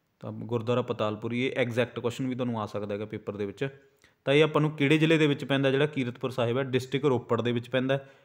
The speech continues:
ਤੇ ਕੀਰਤਪੁਰ ਸਾਹਿਬ ਦੇ ਫਾਊਂਡਰ ਵੀ ਮੈਂ ਨੀਚੇ ਦੱਸਿਆ ਹੋਇਆ, ਸ਼੍ਰੀ ਗੁਰੂ ਹਰਗੋਬਿੰਦ ਜੀ, ਆਪਣੇ ਛੇਵੇਂ ਗੁਰੂ, ਠੀਕ ਹੈ ਜੀ, ਇਹ ਤੁਸੀਂ ਯਾਦ ਰੱਖਣਾ। ਆਪਾਂ ਇੱਕ ਕੁਐਸਚਨ ਨਹੀਂ ਕਵਰ ਕਰਦੇ, ਇੱਕ ਕੁਐਸਚਨ ਦੇ ਨਾਲ ਤਿੰਨ ਤਿੰਨ, ਚਾਰ ਚਾਰ ਕੁਐਸਚਨ ਕਵਰ ਕਰਦੇ ਹਾਂ, ਠੀਕ ਹੈ ਜੀ।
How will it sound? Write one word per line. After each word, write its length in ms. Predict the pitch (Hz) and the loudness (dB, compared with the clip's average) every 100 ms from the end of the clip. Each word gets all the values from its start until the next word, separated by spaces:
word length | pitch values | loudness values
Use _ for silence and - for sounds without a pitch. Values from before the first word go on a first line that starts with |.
| _ - | _ 0
ਤੇ 140 | 151 | 0
ਕੀਰਤਪੁਰ 540 | 151 160 156 151 151 | 0 2 2 2 0
ਸਾਹਿਬ 240 | - 143 156 | 2 4 4
ਦੇ 60 | |
ਫਾਊਂਡਰ 420 | 160 139 127 131 135 | 0 0 0 0 0
ਵੀ 120 | 156 | 2
ਮੈਂ 120 | 143 | 2
ਨੀਚੇ 260 | 135 123 127 | 0 -2 -6
ਦੱਸਿਆ 440 | 123 117 - 120 | -6 -10 -4 -2
ਹੋਇਆ, 200 | 123 147 | -2 -4
ਸ਼੍ਰੀ 240 | - 135 143 | -4 -2 -2
ਗੁਰੂ 260 | 135 147 165 _ _ - 131 | -2 -6 -8 _ _ 0 2
ਹਰਗੋਬਿੰਦ 420 | 127 127 107 104 | 4 2 0 -4
ਜੀ, 100 | 113 | -6
ਆਪਣੇ 220 | 113 123 | -4 -6
ਛੇਵੇਂ 320 | - 113 123 | -6 -4 -4
ਗੁਰੂ, 180 | 104 98 | -6 -10
ਠੀਕ 200 | 110 123 | -8 -6
ਹੈ 40 | |
ਜੀ, 120 | 139 127 | -4 -4
ਇਹ 60 | |
ਤੁਸੀਂ 220 | 127 120 | -6 -6
ਯਾਦ 220 | 113 98 98 | -6 -6 -8
ਰੱਖਣਾ। 300 | - 101 104 _ _ _ _ _ _ _ _ _ _ _ _ _ _ _ _ _ _ _ _ | -12 -18 -20 _ _ _ _ _ _ _ _ _ _ _ _ _ _ _ _ _ _ _ _
ਆਪਾਂ 280 | 151 147 180 - | -4 0 0 0
ਇੱਕ 200 | - 156 | -2 2
ਕੁਐਸਚਨ 300 | 160 160 185 | 2 2 0
ਨਹੀਂ 120 | 139 | 2
ਕਵਰ 200 | 120 123 | 2 4
ਕਰਦੇ, 300 | 131 135 165 | 2 0 -4
ਇੱਕ 180 | 156 143 | -6 -4
ਕੁਐਸਚਨ 280 | 143 143 160 | -2 -2 0
ਦੇ 80 | 143 | 0
ਨਾਲ 120 | 147 | 0
ਤਿੰਨ 220 | 147 139 | 0 0
ਤਿੰਨ, 180 | 139 143 | 0 0
ਚਾਰ 220 | 139 127 | 2 2
ਚਾਰ 200 | 123 127 | 2 0
ਕੁਐਸਚਨ 280 | 123 135 143 | 0 -4 -2
ਕਵਰ 240 | 131 117 | 0 0
ਕਰਦੇ 280 | 104 98 98 | -2 -6 -8
ਹਾਂ, 60 | 98 | -12
ਠੀਕ 160 | 120 | -6
ਹੈ 60 | |
ਜੀ। 120 | 147 | -6